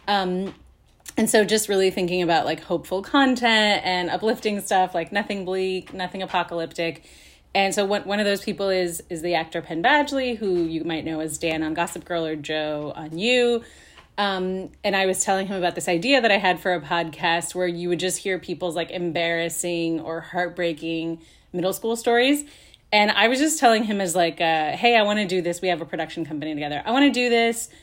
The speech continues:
Would you be okay if I use, like, some of my company time to make it?" I didn't think he'd wanna be part of it. It's not the obvious brand for Penn.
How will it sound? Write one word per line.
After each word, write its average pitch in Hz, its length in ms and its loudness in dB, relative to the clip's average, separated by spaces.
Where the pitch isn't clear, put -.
Would 190 160 0
you 214 120 2
be 202 120 4
okay 196 240 0
if 180 100 -2
I 180 60 4
use, 175 280 0
like, 170 140 -4
some 175 160 -6
of 165 140 -6
my 160 240 -4
company 165 360 -6
time 160 200 -6
to 156 100 -8
make 156 180 -6
it?" - 120 -8
I 175 100 -2
didn't 196 180 -6
think 175 160 -6
he'd 160 140 -4
wanna 160 180 -4
be 147 120 -6
part 156 200 -6
of 143 80 -8
it. 143 220 -6
It's 208 160 2
not 208 240 4
the 202 100 4
obvious 185 480 4
brand 196 480 0
for 220 140 -2
Penn. 190 520 -2